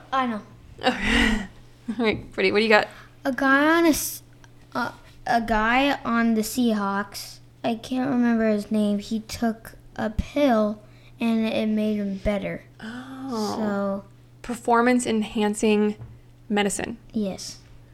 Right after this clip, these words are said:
Speaker 2: Made him stronger, faster, bigger?
Speaker 1: Yeah.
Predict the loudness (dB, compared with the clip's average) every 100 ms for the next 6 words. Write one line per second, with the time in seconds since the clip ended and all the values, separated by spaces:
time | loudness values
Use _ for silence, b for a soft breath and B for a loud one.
0 | b b b 2 4 4 2 0 2 4
1 | 6 4 4 4 4 4 6 8 6 6
2 | -4 -4 -4 -6